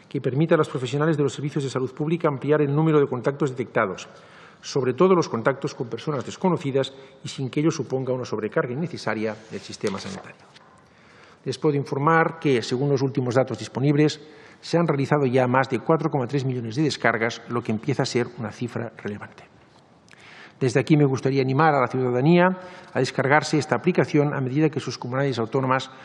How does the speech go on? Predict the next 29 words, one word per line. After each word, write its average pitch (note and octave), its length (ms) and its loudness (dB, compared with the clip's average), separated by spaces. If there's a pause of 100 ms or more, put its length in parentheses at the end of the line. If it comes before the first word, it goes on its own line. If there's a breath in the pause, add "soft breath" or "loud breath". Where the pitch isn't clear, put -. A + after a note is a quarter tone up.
(140 loud breath)
les B2 140 0
indiquen C#3+ 340 2
su - 100 -4
pleno D3+ 220 0
funcionamiento B2+ 600 -2
en B2+ 80 -2
cada C3 200 0
uno B2 140 -2
de A#2+ 60 -2
los A2+ 120 -10
territorios, G#2 600 -2 (360 loud breath)
porque B2+ 240 -6
cuantas A#2+ 320 0
más D#3 140 2
personas C3+ 360 -2
estemos A2+ 340 -6
conectadas, A#2 640 0 (440 loud breath)
más D#3 360 0
útil B2+ 260 -4
será B2 220 0
la A#2 80 0
aplicación A#2 480 -2
para G#2+ 180 -2
la G2+ 80 2
detección G#2 420 -4
de B2 80 -2
posibles G2+ 460 -8
contactos F#2+ 480 -10
estrechos. - 500 -16